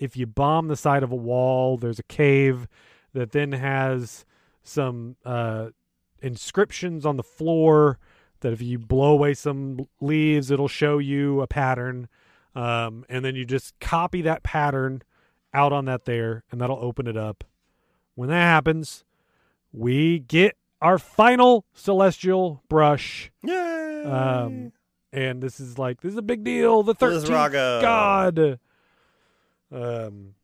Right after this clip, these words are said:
Speaker 1: and this gives us the, the power of ice, which
Speaker 2: Yes, we meet
Speaker 1: I don't
Speaker 2: the,
Speaker 1: know.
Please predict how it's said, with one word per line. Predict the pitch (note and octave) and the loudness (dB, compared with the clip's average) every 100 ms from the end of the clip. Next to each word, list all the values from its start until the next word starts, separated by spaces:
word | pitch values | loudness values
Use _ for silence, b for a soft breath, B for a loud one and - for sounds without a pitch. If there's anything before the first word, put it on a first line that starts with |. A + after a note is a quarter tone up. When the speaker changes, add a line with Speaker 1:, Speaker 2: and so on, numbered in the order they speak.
| _ _ _ _ _ _ _ _ _ _ _ _ | _ _ _ _ _ _ _ _ _ _ _ _
Speaker 1:
and | D3+ C#3+ C#3 | -10 -10 -6
this | E3 F#3+ - | -6 -6 -8
gives | F3+ F3 C#3+ | -6 -6 -2
us | D#3 D3 - - - | -2 -2 -6 -20 -16
the, | C3+ C3+ C#3+ | -12 -10 -10
the | C3+ C3+ | -10 -12
power | B2+ - E3+ F#3 F#3 F3+ | -10 -2 0 2 2 0
of | D3 C#3+ C3 A#2+ - - | 2 2 2 0 -4 4
ice, | D3+ E3 - - - - _ _ _ _ _ _ _ | 4 4 -4 -12 -14 -18 _ _ _ _ _ _ _
which | - C3 B2+ - - - - _ | -4 0 0 -2 -14 -14 -18 _
Speaker 2:
Yes, | F2+ F2+ - | -16 -14 -14
we | F#2+ | -8
meet | F#2 | 0
Speaker 1:
I | D#3+ E3 | 2 2
don't | B2+ | 0
Speaker 2:
the, | |
Speaker 1:
know. | A#2 | -4